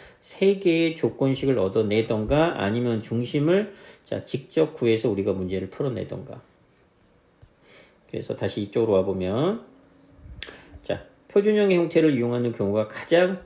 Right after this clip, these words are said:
문제가 많으니까 요 형태는 딱 한 가지 경우라고만 이해하면 되고,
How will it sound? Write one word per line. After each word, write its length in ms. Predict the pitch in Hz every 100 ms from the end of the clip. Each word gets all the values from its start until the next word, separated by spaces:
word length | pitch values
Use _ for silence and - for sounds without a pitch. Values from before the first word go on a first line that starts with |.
| -
문제가 300 | 104 113 113
많으니까 680 | 95 107 110 95 95 90 107
요 80 |
형태는 640 | 135 160 160 131 156 208 208
딱 220 | - -
한 60 | 220
가지 200 | 233 196
경우라고만 520 | 147 123 107 101 92
이해하면 380 | 98 101 92 87
되고, 540 | 90 - 90 113 175